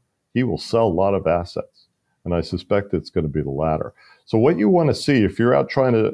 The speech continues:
you know, window shop banks, you wanna look for management teams that are addressing this issue with a great sense of purpose and urgency. You wanna see people selling low coupon assets,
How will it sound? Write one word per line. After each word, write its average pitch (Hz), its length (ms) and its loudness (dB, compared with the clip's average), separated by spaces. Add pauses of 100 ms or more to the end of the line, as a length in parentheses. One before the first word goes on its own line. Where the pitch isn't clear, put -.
you - 380 -10
know, 101 160 0
window 107 340 2
shop - 420 -2
banks, 117 400 -2 (360)
you 147 100 2
wanna 180 240 4
look 127 300 2
for 110 100 2
management 98 560 0
teams 90 420 -2
that 90 120 -4
are 85 80 0
addressing 101 500 -2
this 95 240 0
issue 95 400 0
with 87 220 -2
a 87 80 -4
great 98 360 -2
sense 98 300 -2
of 82 200 -2
purpose - 560 -2 (300)
and 85 280 -4
urgency. 90 580 0 (420)
You 95 120 0
wanna 107 240 2
see 95 220 0
people 85 420 -2
selling 101 500 0
low 98 160 2
coupon 104 520 -2
assets, 90 600 -2